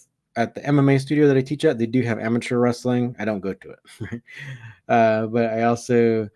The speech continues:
um, teach at a, um, actually, I would like, I would like Henry Lopez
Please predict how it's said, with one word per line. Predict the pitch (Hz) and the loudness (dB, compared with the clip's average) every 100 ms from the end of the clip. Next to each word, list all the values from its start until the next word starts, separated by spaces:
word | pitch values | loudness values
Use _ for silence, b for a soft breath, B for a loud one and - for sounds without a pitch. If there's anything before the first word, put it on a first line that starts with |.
| _ _ _ | _ _ _
um, | - 101 98 92 95 _ _ _ _ _ _ | -12 -8 -6 -8 -14 _ _ _ _ _ _
teach | - 127 123 123 - - - | -8 -2 -2 -2 -12 -16 -16
at | 107 107 104 | -6 -4 -2
a, | 101 98 98 92 | -2 -2 -4 -4
um, | 87 131 | -4 0
actually, | 139 196 | 8 10
I | |
would | 147 147 | 10 10
like, | 147 - - | 8 6 -4
I | 127 | 0
would | 127 | 4
like | 131 | 4
Henry | 127 147 139 | 4 2 4
Lopez | 127 123 127 117 117 | 4 4 2 0 0